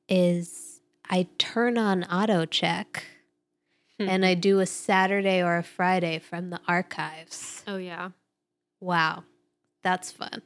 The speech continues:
Speaker 2: You just, just speed through it.
Speaker 1: Yeah.
Speaker 2: Yeah. Um, hell yeah. Uh, I, yeah, I feel like a themeless puzzle is a good time for your clues to shine
Speaker 1: Mm-hmm.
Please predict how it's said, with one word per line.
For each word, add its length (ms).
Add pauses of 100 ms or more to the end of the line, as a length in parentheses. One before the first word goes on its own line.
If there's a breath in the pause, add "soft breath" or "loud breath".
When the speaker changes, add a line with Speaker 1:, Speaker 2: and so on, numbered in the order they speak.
(120)
Speaker 2:
You 220
just, 280
just 340
speed 420
through 300
it. 300
Speaker 1:
Yeah. 360
Speaker 2:
Yeah. 220 (2250)
Um, 640 (1120)
hell 120
yeah. 160 (840)
Uh, 500 (760)
I, 640 (680)
yeah, 220
I 100
feel 200
like 120
a 80
themeless 560
puzzle 420
is 260
a 60
good 360
time 400
for 420
your 320
clues 600
to 160
shine 480
Speaker 1:
Mm-hmm. 240